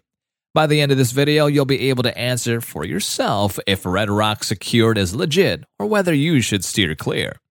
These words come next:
What does Red Rock Secured do? Founded in two thousand and nine, Red Rock Secured is a privately held gold I R A company based in Southern California.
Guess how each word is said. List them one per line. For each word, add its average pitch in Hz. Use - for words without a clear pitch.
What 196
does 190
Red 139
Rock 117
Secured 95
do? 113
Founded 135
in 120
two 135
thousand 120
and 101
nine, 117
Red 117
Rock 123
Secured 113
is 104
a 98
privately 120
held 95
gold 110
I 101
R 95
A 127
company 117
based 113
in 110
Southern 101
California. 90